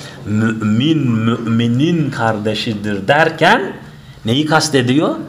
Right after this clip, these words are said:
Din kardeşliğini kastediyor. Halbuki Resulullah Aleyhisselatü Vesselam'a en çok eza edenler, cefa edenler kendi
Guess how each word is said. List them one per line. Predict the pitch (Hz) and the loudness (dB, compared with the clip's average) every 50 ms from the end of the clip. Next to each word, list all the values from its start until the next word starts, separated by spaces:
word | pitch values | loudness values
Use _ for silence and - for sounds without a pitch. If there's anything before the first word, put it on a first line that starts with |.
| - - - - - - 135 123 117 113 113 110 | -14 -18 -20 -18 -8 -6 -4 -4 -2 -4 -2 0
Din | 170 202 208 202 180 156 | 0 2 2 0 0 0
kardeşliğini | - 135 131 120 113 101 101 104 92 - - - 98 95 95 92 92 92 | 0 2 2 2 2 0 -2 -2 0 0 -2 -4 -4 -4 -4 -4 -4 -6
kastediyor. | - - 80 - - - - - - - - - - - - - - - - - - - - - - - - - - - | -8 -8 -8 -8 -8 -8 -8 -10 -10 -10 -14 -18 -18 -18 -18 -20 -20 -20 -20 -20 -20 -20 -20 -20 -20 -18 -16 -16 -12 -6
Halbuki | - 151 160 170 160 - 147 143 | 0 2 2 2 2 2 2 2
Resulullah | 139 - - 170 180 180 | 2 0 0 2 4 6
Aleyhisselatü | 170 165 160 151 151 - 151 147 151 151 147 151 | 6 6 6 4 4 2 4 4 4 2 4 2
Vesselam'a | 147 - - 147 143 143 143 143 160 190 220 240 - - - - - - | 0 2 2 4 4 6 4 6 6 4 4 4 0 -6 -12 -12 -8 2
en | - 202 226 233 233 | 4 4 4 4 4
çok | 233 226 226 - | 2 2 2 2
eza | 196 196 160 185 196 196 190 | -4 -2 2 4 6 6 6
edenler, | 190 180 196 185 185 185 190 190 185 165 | 6 6 4 2 2 4 2 2 2 2
cefa | 147 185 180 - - 180 180 185 | 2 2 2 2 4 4 6 6
edenler | 185 185 185 180 180 180 185 220 247 285 320 - | 6 6 4 4 2 2 2 2 2 2 2 2
kendi | 196 190 190 196 196 180 208 247 285 330 - - | 2 2 2 2 0 2 4 4 4 4 2 0